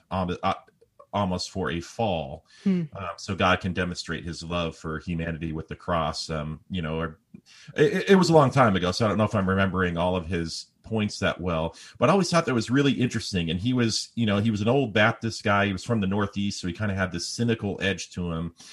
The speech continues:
Speaker 1: And he had this little sly grin, and he would always bring up the verse, um, Isaiah forty-five seven, where it says, "I," meaning God, "form light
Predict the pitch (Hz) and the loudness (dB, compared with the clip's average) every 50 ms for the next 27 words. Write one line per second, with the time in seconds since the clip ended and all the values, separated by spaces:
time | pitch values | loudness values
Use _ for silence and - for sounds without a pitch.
0 | - - - 110 101 101 104 135 139 131 117 104 - 123 135 160 160 160 147 - | -16 -6 -2 0 0 2 2 2 2 0 0 -4 -2 -2 0 2 2 2 2 0
1 | - - - 110 110 113 110 117 120 123 120 107 95 95 101 104 98 92 85 85 | -2 -4 -4 -4 -2 0 0 2 2 2 0 0 -2 0 0 2 2 2 0 -2
2 | 82 85 78 90 95 95 95 92 95 110 104 104 98 - - 107 104 104 101 98 | -4 -4 -2 -2 -2 0 0 2 2 2 2 0 -2 -2 -2 0 0 2 0 0
3 | - - 104 92 82 92 98 98 92 90 - - - - - 90 87 82 82 78 | -2 -4 -6 -4 -2 -2 -2 0 0 -2 -4 -6 -8 -6 -4 -2 -2 -2 -2 -2
4 | - 92 90 87 101 101 98 95 - - - 101 104 95 92 - - 95 90 90 | 0 -2 0 0 0 0 0 0 -2 -2 -2 -2 -2 -2 -2 -2 0 0 0 0
5 | 82 - - 104 92 90 85 90 87 87 90 87 _ - - - - - - _ | -2 -2 0 0 2 2 2 0 -2 -2 -4 -6 _ -14 -20 -20 -20 -20 -18 _
6 | - 104 101 92 87 - - 98 90 90 90 92 - - - _ _ _ _ - | 0 2 2 2 2 2 0 2 2 2 0 -2 -6 -12 -14 _ _ _ _ 2
7 | 95 98 101 98 98 98 101 92 95 101 98 92 92 87 98 92 90 92 90 - | 4 6 6 6 4 4 2 0 -2 -2 -2 -2 -2 0 2 2 2 2 0 -2
8 | - - 95 92 82 80 78 80 90 98 113 117 - - - | -6 -8 -6 -6 -6 -6 -4 -2 0 2 2 0 0 -4 -10